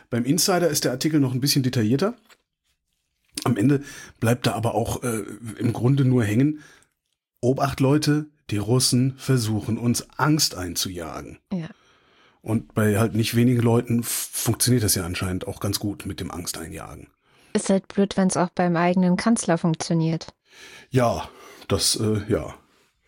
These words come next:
Speaker 2: Ja.
Speaker 1: Ich weiß noch nicht mal, ob der wirklich Angst hat.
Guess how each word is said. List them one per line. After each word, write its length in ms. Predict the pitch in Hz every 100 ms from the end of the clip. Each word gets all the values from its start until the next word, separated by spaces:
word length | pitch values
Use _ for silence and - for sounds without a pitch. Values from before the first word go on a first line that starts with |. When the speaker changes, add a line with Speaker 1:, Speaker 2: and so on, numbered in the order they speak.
| _ - _
Speaker 2:
Ja. 100 | 226
Speaker 1:
Ich 120 | 127 113
weiß 140 | 104
noch 80 | 104
nicht 180 | 117 123
mal, 60 |
ob 160 | 101 -
der 120 | 101
wirklich 360 | 101 - 98 -
Angst 340 | 95 101 -
hat. 220 | 92 -